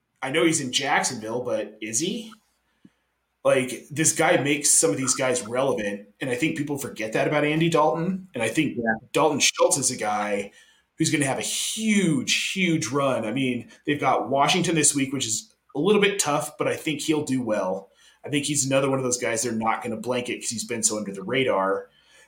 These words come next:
Speaker 1: But then they've got Baltimore, Cincinnati, San Francisco, who is, like, playing with, like,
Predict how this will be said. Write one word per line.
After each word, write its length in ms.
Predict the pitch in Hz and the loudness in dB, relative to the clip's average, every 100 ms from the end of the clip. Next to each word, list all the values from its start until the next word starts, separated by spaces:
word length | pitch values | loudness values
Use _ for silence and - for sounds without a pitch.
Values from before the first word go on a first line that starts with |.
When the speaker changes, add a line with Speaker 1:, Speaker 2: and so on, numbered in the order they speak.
| _ | _
Speaker 1:
But 80 | 135 | 0
then 80 | |
they've 140 | 139 131 | 2 2
got 220 | 110 - | 2 2
Baltimore, 720 | 143 151 160 170 160 156 160 - | 4 4 4 6 6 6 2 2
Cincinnati, 1080 | - 151 147 143 127 139 147 147 147 147 - _ | 2 4 2 0 2 2 2 2 0 -4 -12 _
San 260 | - 151 143 | 0 2 0
Francisco, 680 | 139 - 151 - 151 147 | 0 2 4 4 6 4
who 300 | 131 135 127 | 4 0 0
is, 140 | 123 120 | 2 2
like, 280 | 117 113 - | 2 -4 -10
playing 360 | - 135 139 131 | -2 0 2 0
with, 200 | 123 123 | -4 -2
like, 360 | 113 113 107 | -2 0 0